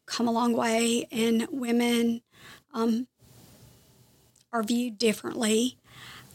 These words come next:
I don't, I don't really, um, I don't think that I've had difficulties, um, but I w-, I would say that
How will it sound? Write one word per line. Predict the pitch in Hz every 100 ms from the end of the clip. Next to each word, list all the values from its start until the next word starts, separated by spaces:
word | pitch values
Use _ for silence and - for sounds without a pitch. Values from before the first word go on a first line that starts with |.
| - - -
I | 254
don't, | 302 311 349 - _ - - - - - - - _ _ _ 269
I |
don't | 311 339
really, | 247 247 254 254
um, | - 226 233 240 240 _ _ - - - - _ _ _ _ - - - - - - - - - _
I | 269
don't | 269
think | 247 240
that | 233
I've | 247 226
had | - 226 226 233 226 - - - - - - 226 -
difficulties, | 311 - - 226 214 - 247 247 - - - -
um, | 226 269 269 - _
but | 240 -
I | 247
w-, | 240 - _ _
I | 262
would | 247 302 311
say | - - 233 240 247
that | 220 233 240 285